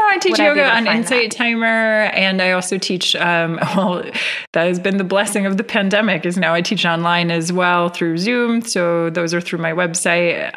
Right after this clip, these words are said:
Speaker 1: Um, so yeah, so you can find me for teaching yoga either on Insight Timer or also just on my normal website. And, uh, yeah. <laughs>
Speaker 2: The one, the one that I did stumble upon?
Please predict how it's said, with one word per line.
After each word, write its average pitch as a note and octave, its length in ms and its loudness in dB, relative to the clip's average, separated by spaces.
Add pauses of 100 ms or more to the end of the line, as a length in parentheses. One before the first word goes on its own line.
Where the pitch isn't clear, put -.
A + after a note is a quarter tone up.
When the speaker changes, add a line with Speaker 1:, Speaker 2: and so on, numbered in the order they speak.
Speaker 1:
Um, D#3 480 -6 (140)
so D#4+ 160 -4
yeah, G4 240 2
so A3+ 160 -4
you A3 80 0
can A3+ 160 6
find A3+ 320 4
me A3 240 4
for G#3 180 0
teaching G3 320 -2
yoga F#3 460 2
either F3+ 260 2
on G#3 220 2
Insight F#3 380 -2
Timer F3 400 -2
or E3 160 0
also E3 340 -2
just E3 300 -6
on E3 240 -2
my D#3+ 120 -2
normal G3 320 0
website. E3+ 640 -2
And, E3 680 -6
uh, D#3+ 380 -2 (520)
yeah. A3+ 280 -2 (180)
<laughs> - 640 -2
Speaker 2:
The A#3+ 80 0
one, A#3 320 -4
the B3+ 100 2
one B3+ 160 4
that A3 120 4
I G3 80 2
did G3 260 -4
stumble A#3+ 340 -4
upon? C4 360 -6